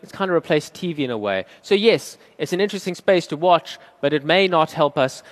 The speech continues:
as much as we would hope it to. And that desire for contact is,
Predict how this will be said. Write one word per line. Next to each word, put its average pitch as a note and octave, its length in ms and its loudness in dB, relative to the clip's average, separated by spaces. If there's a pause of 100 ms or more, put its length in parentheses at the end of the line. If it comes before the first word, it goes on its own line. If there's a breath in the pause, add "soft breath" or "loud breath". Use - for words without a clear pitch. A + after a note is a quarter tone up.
(100)
as C3 140 -6
much C#3 240 -2
as C3 80 -8
we B2+ 120 -4
would A#2+ 100 -6
hope B2 240 -6
it A2+ 140 -16
to. F2+ 220 -16 (1160)
And D#3 100 0
that F#3+ 160 4
desire G#3 400 4
for A#3 140 -6
contact G3 640 0 (380 loud breath)
is, F3 180 0